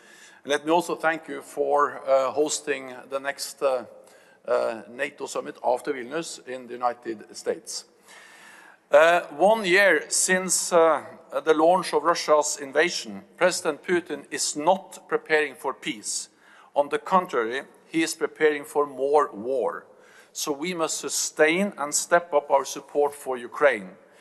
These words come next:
We must give Ukraine what they need, uh, to prevail. We don't know when, uh, the war will end, but when it does, we need to ensure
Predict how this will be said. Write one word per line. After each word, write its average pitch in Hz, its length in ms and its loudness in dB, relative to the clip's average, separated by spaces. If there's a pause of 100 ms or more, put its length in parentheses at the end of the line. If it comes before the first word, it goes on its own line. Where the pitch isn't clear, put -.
(180)
We 123 80 -14
must 147 360 -6
give 190 220 0
Ukraine 160 800 0
what 151 220 0
they 143 120 -2
need, 147 500 -6
uh, 127 220 -8 (100)
to 131 260 -12
prevail. 113 580 -2 (1160)
We 165 100 4
don't 196 260 4
know 185 180 6
when, 165 460 2
uh, 135 300 -8
the 147 140 0
war 147 320 4
will 127 180 -6
end, 123 400 -2 (300)
but 143 200 0
when 170 240 4
it 127 120 -8
does, - 520 0 (220)
we 151 160 -4
need 165 320 -4
to 147 80 -12
ensure 175 600 0